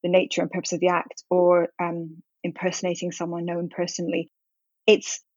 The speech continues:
what's called conclusively presumed that the complainant did not consent to the sex and that the defendant did not believe that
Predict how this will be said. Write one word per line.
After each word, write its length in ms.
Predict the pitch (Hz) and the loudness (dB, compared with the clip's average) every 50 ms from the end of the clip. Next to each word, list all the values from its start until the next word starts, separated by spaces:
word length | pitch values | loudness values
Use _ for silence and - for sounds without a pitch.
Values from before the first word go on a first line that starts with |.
| _ | _
what's 240 | - 202 208 196 - | 0 2 2 2 2
called 280 | - - 214 196 - - | 2 0 0 0 0 -2
conclusively 1200 | - - 220 220 208 - - - 226 240 254 240 - - 254 220 - - 214 196 196 190 - _ _ _ _ _ _ - | -4 -2 0 0 0 -2 -2 2 4 4 4 4 4 4 4 4 6 6 6 8 6 6 2 _ _ _ _ _ _ -4
presumed 800 | - - 202 185 180 165 196 214 226 214 180 170 175 180 175 - - | 2 4 4 4 6 6 8 8 10 8 6 4 2 -2 -4 -4 -2
that 260 | 170 180 175 - - - - - - | 0 2 2 2 0 -2 -14 -12 -8
the 80 | - 175 | -8 -6
complainant 600 | - - 190 180 - 185 185 180 180 - 165 156 | -4 -2 -2 -2 0 0 0 0 0 -2 -2 2
did 160 | - 190 180 | 4 4 6
not 300 | 185 190 202 247 - - - | 6 6 4 4 2 2 0
consent 460 | - 190 175 - - 165 - - - | -4 -4 -4 -2 -2 -4 -4 -4 -6
to 80 | - - | -8 -6
the 120 | 165 156 | -6 -4
sex 420 | - 170 175 196 - - - - _ _ _ _ _ _ _ - | -2 0 2 2 0 0 -6 -16 _ _ _ _ _ _ _ 2
and 420 | 220 240 277 277 285 269 262 254 214 - | 4 6 6 8 8 8 8 8 6 6
that 240 | 208 196 - - 165 | 6 4 6 6 4
the 160 | 190 180 190 - | 0 0 0 -2
defendant 760 | - 180 - - 208 208 220 220 208 190 185 180 - - - - | -6 -6 -2 2 2 4 6 6 6 6 4 4 2 -2 -2 2
did 140 | 196 185 160 | 4 4 4
not 340 | 185 185 185 190 - - - | 4 2 2 2 0 0 4
believe 540 | 196 190 175 180 233 277 247 175 156 160 - - - 156 - | 4 6 6 8 8 8 8 8 6 4 0 -4 -8 -4 -2
that 200 | 175 165 - | -2 -2 -2